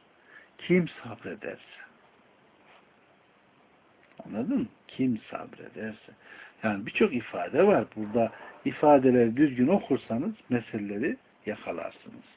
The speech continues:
Evet. Fakirlik korkusu. Bu korku da kardeşlerim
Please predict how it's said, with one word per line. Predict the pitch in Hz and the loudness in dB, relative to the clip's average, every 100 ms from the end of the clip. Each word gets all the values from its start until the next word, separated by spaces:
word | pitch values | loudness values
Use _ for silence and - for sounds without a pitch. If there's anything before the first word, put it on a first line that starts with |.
| _ _ | _ _
Evet. | 170 127 - - - - - - _ | 8 8 0 -20 -20 -20 -18 -20 _
Fakirlik | - 190 - 175 160 - - | 4 4 8 6 6 -4 -16
korkusu. | - - - - - - - _ _ _ - - - - - - - - _ | -18 -16 -14 -14 -16 -20 -20 _ _ _ -20 -20 -20 -20 -20 -20 -20 -20 _
Bu | 220 - | 4 12
korku | 180 165 185 | 12 12 10
da | 143 | 10
kardeşlerim | - 113 107 110 - - 113 135 | 8 4 4 2 0 2 2 2